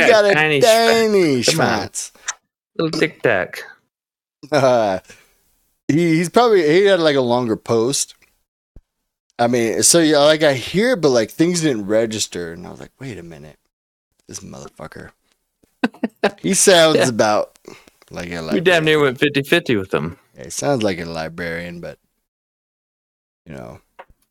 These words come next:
Speaker 2: yes. <clears throat> I don't know. It's, uh, how many,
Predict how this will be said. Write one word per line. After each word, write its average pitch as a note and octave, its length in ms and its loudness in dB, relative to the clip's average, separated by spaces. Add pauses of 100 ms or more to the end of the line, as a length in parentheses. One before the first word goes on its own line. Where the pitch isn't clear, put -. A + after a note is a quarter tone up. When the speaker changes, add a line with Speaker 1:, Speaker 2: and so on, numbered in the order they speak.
(800)
Speaker 2:
yes. - 420 -10 (180)
<clears throat> - 220 -20 (1500)
I G2 120 -2
don't B1+ 120 -6
know. - 200 -18 (380)
It's, C3+ 280 0
uh, B2+ 360 4 (3500)
how C4+ 140 2
many, D#4+ 360 2